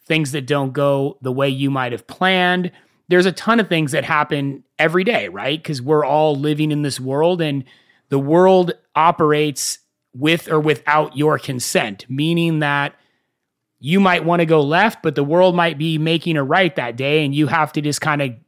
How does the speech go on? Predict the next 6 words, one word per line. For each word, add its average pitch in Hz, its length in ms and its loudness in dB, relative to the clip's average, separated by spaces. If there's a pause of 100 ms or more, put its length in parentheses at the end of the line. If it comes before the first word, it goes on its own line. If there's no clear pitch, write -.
(120)
deal 151 300 4
with 113 200 -4
it. - 200 -18
So 190 440 4 (840)
get 202 200 4
up, 175 460 2